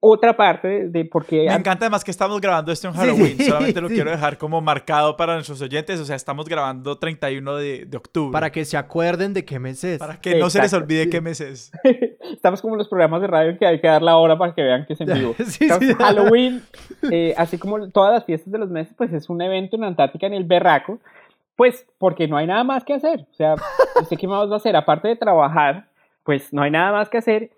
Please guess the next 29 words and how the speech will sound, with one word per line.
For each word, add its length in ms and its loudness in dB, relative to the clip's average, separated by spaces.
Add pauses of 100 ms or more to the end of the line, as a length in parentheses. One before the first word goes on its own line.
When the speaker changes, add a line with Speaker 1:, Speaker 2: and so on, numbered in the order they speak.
(180)
Speaker 1:
Y 120 0
ahí 160 4
entra 260 2
una 260 0
de 60 2
las 140 0
cosas 240 -4
más 360 -4
locas 420 2
de 60 -6
estar 200 -2
en 100 -4
Antártica 600 0
y 120 -4
es 120 -8
la 100 2
basura. 500 0
Speaker 3:
Ajá. 380 -12
Speaker 1:
En 80 -6
Antártica 480 -2
no 260 2
hay 360 0
Speaker 2:
Basureros. 580 -6
Speaker 1:
una 260 4
caneca 300 0
de 40 -4
la 80 0
basura, 540 -2
hay, 280 -2